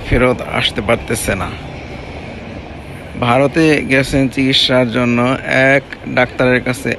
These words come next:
অ্যাপয়েন্টমেন্ট নিয়ে, কিন্তু তিনি সেই ডাক্তারকে না দেখিয়ে অন্য ডাক্তারকে দেখিয়েছেন। আর সেজন্যই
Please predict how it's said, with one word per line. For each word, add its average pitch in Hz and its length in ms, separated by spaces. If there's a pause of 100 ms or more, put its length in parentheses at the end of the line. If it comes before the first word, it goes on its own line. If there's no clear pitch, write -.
অ্যাপয়েন্টমেন্ট 127 720
নিয়ে, 123 400 (1000)
কিন্তু 131 440 (260)
তিনি 131 280
সেই 123 300
ডাক্তারকে 127 520
না 120 220
দেখিয়ে 120 680
অন্য 135 420
ডাক্তারকে 120 760 (100)
দেখিয়েছেন। 117 640 (600)
আর 131 220
সেজন্যই 143 680